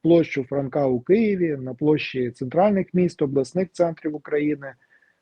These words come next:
вони відчули, як то кажуть, знаєте, е, для дикої тварини є такий, е, таке порівняння запах крові. Можливо, воно не дуже вдале по відношенню до молоді.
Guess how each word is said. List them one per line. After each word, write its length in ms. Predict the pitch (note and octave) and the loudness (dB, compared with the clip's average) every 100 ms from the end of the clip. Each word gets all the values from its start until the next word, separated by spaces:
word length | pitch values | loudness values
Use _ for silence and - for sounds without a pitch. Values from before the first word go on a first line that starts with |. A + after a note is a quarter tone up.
| - | -4
вони 340 | C3 D#3+ G#3+ G#3+ | 4 6 8 6
відчули, 580 | F#3+ - G#3 A#3 G#3+ | 4 2 4 6 6
як 200 | F3+ F3+ | 6 4
то 140 | - E3 | 0 0
кажуть, 400 | F#3+ F#3+ F3 D#3+ | 4 4 4 0
знаєте, 680 | D#3+ F3 F3 E3+ E3 D#3+ C#3 _ _ _ _ _ - - | -2 -2 -2 2 2 2 0 _ _ _ _ _ -20 -12
е, 460 | C#3 D3 C#3+ C#3 B2 G#2 _ _ _ _ _ _ _ _ _ | -6 -4 -2 -4 -6 -12 _ _ _ _ _ _ _ _ _
для 460 | B2+ D#3 D#3+ D#3 - | -2 2 2 0 -2
дикої 460 | C#3 F#3+ G3 F3+ E3+ | 2 4 6 6 6
тварини 460 | E3 F3 G#3+ G3 | 2 2 2 2
є 140 | F3 F3+ | 0 0
такий, 500 | E3+ E3+ F3 F3 - | -2 0 0 0 -2
е, 420 | D#3 D#3 D3 D3+ E3 D#3+ F3 | -6 -4 -6 -8 -12 -12 -6
таке 220 | E3+ D#3+ E3+ | -4 0 2
порівняння 560 | F3+ D#3+ F3 F#3+ E3+ | 4 4 4 4 4
запах 360 | D#3 F3+ E3+ - | 4 2 2 0
крові. 400 | D#3+ D3+ B2 G#2 _ _ _ _ _ - - - | 4 4 4 -4 _ _ _ _ _ -20 -20 -6
Можливо, 340 | F3+ F#3 G3+ | 0 6 8
воно 240 | F#3 F#3+ G3 | 8 6 4
не 120 | G3 | 2
дуже 260 | F3+ F3 F3+ | 2 2 0
вдале 480 | D#3+ F#3+ G#3 D#3 | 2 2 2 0
по 160 | C3+ D3+ | -4 -6
відношенню 500 | D3 D#3 D#3 D3 D3 | -6 -6 -8 -10 -8
до 180 | C3+ C#3+ | -6 -6
молоді. 560 | D#3+ F#3+ D3+ A#2+ A#2+ | -4 -2 -2 -6 -8